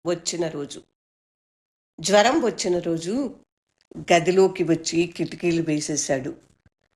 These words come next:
చలి వచ్చినట్టు వణుకుతున్నాడు. జబ్బు పడ్డట్టు కనిపించాడు. మొహం కందిపోయింది. ఒళ్ళంతా నొప్పిగా ఉందేమో.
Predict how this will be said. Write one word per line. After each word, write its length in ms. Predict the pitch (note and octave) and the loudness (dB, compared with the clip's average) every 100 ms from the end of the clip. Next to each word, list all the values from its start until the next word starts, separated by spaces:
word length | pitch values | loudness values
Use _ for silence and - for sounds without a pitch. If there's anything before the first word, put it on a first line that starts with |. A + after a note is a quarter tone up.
| _ _ _ - | _ _ _ 0
చలి 300 | G3+ F3 G3 | 2 4 2
వచ్చినట్టు 680 | F3+ E3+ - D#3+ D#3+ - D#3 | 2 0 0 -4 -6 -6 -2
వణుకుతున్నాడు. 1000 | E3 E3+ D#3+ D3+ D#3 E3+ D#3 D3 C#3 C#3 _ _ _ _ _ _ E3+ | 0 0 0 -2 -4 -4 -2 -2 -6 -10 _ _ _ _ _ _ 0
జబ్బు 340 | G#3+ G3+ C4 | 4 4 2
పడ్డట్టు 720 | B3+ G#3 E3+ E3 - E3 F3+ F3 | 0 2 0 -2 0 0 0 -4
కనిపించాడు. 760 | D3+ C#3+ - D#3+ D#3+ D#3 C3+ C#3 - _ _ _ _ _ _ | -6 -4 -4 -4 -2 -6 -6 -10 -16 _ _ _ _ _ _
మొహం 520 | D#3+ D#3+ D#3 E3 E3 - _ _ - | 0 2 4 2 0 -6 _ _ -2
కందిపోయింది. 1000 | D3+ C#3+ E3 D#3+ D3+ C#3+ C#3 C#3+ B2+ - _ _ _ _ _ _ | 0 0 -2 0 -2 -2 -4 -4 -6 -10 _ _ _ _ _ _
ఒళ్ళంతా 580 | F#3 G#3+ B3 A#3 A3 F#3+ | 4 6 6 4 4 4
నొప్పిగా 560 | E3 D#3+ D#3+ F#3 F#3 F3+ | 4 0 0 0 2 2
ఉందేమో. 600 | E3 D3 D3+ C#3+ C3+ | 0 -2 -4 -4 -8